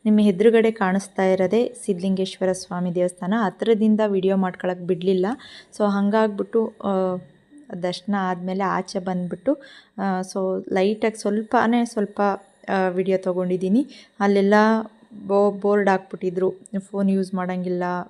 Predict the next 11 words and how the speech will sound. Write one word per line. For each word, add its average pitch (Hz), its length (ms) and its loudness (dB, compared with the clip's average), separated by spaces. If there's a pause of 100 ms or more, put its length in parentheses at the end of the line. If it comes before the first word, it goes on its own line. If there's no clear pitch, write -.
(120)
ಆ, 180 180 -2
ವಿಡಿಯೋ 185 300 0
ತೊಗೊಳಂಗಿಲ್ಲ" 175 600 -4
ಅಂದ್ಬಿಟ್ಟು. 170 300 -6
ನೋಡಿ 190 280 0
ಸ್ವಾಮಿ, 185 500 -6 (460)
ಆ, 175 360 -6
ಫುಲ್ಲು 220 480 0
ಬೆಳ್ಳಿನಲ್ಲೇ 202 800 4
ಇದೆ 180 180 4
ಅದು. 180 400 -2